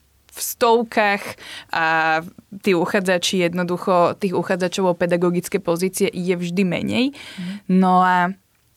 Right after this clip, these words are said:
Speaker 1: je to teda, lebo keď sa tak bavíme o tom, mne to príde všetko také atraktívne, také, že to ťa musí baviť, to je poslanie jednoducho, ale majú toto aj herci, že prokrastinujú,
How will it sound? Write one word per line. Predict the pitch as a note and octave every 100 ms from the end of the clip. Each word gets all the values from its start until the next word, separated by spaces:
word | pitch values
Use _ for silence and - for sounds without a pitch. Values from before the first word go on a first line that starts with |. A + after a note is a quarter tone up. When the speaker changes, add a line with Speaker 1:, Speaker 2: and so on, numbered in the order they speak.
| - -
Speaker 1:
je | E3+ G#3+
to | C#4 G4
teda, | F4 C#4 C4+ A3+ - - _ -
lebo | G3+ A3
keď | A#3+ C4+ B3+
sa |
tak | C4 A3+
bavíme | G3 G3+ A#3+ A3+
o | A3
tom, | G#3+ G#3+ F#3+
mne | G#3 G#3+
to |
príde | A3+ - G#3+ A3+
všetko | G3 F#3 G3
také | F#3+ - F3+
atraktívne, | E3+ F3 E3+ - F3+ F3 F3
také, | E3+ - - G3
že | E3+ E3+ - - _ - _
to | - E3+
ťa | - G3+
musí | G3+ G3 G#3+
baviť, | F#3+ G3 F#3+ G#3+ G#3 -
to | -
je | F#3 F#3+
poslanie | G#3+ F#3+ - G#3 G#3+ G3+ F#3 E3+ E3
jednoducho, | E3+ F3 E3+ - F3+
ale | E3+ E3+ F#3
majú | F3 E3 A#3
toto | C4+ - D#4
aj | D#4
herci, | A#3+ G3 - C4
že | A3 G3+ F#3 - - _ -
prokrastinujú, | F3 F3 B3+ B3+ - D#4 D#4 D4+ D4+